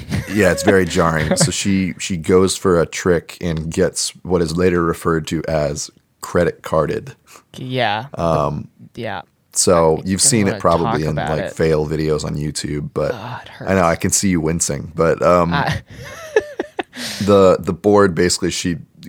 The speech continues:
Speaker 1: does a trick and accidentally sits on the board in a way that puts her in the hospital.
Speaker 2: Right.
Speaker 1: So that
Speaker 2: It,
Speaker 1: leads her mom
Speaker 2: yeah.
Speaker 1: to tell her, like, "Promise me you won't skate," right? Setting up
Speaker 2: Yeah.
Speaker 1: that whole, like,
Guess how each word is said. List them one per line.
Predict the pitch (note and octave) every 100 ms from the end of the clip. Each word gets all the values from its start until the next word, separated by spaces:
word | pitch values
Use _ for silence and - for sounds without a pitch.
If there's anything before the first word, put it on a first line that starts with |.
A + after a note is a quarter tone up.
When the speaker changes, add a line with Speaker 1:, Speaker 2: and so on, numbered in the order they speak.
| G2+
Speaker 1:
does | G2 F2+
a |
trick | E2 - E2+
and | D#2+
accidentally | D#2+ - - -
sits | - - F2 -
on | E2
the | D#2
board | D2+ E2+ D#2+ D#2
in | D#2
a |
way | D#2 D#2 D2+
that | D2 D2 - - - _ _ _ _
puts | - -
her | F2+
in |
the | D2+
hospital. | E2 D#2+ - - D2+ D#2 - _
Speaker 2:
Right. | B2+ C3 C3+
Speaker 1:
So | D#2 D2+ D#2 -
that | E2
Speaker 2:
It, | F2
Speaker 1:
leads | E2+ -
her | F#2
mom | E2 D#2+ D#2
Speaker 2:
yeah. |
Speaker 1:
to | -
tell | - - D2+
her, | D2 E2 - _ -
like, | D#2+ -
"Promise | - E2+ D#2+ -
me | -
you | D2
won't | D2+ -
skate," | - - D2 - -
right? | D#2+ D#2+ -
Setting | - D#2+ D2+
up | D2
Speaker 2:
Yeah. | B1+
Speaker 1:
that | D2+ C2+
whole, | D#2 C#2+
like, | C#2+ C#2+ - -